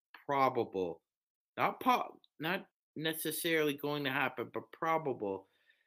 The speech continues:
that Draymond Green ends up doing, like, something like a Bubba Wells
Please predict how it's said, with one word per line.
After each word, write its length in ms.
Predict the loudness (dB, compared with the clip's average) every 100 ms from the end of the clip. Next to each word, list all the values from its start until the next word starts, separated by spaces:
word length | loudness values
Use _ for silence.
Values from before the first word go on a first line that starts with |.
| _ 0
that 160 | 0
Draymond 600 | 4 4 6 4 0 -2
Green 560 | 0 0 2 0 -4 -8 _ _ _ _ _ _
ends 300 | 2 2 4
up 260 | 4 4 0
doing, 420 | 0 2 0 2
like, 220 | 0 0 -6 -8
something 480 | -4 -2 0 0 2
like 220 | 0 0
a 60 | -2
Bubba 420 | 0 2 4 4
Wells 600 | 4 4 4 2 -2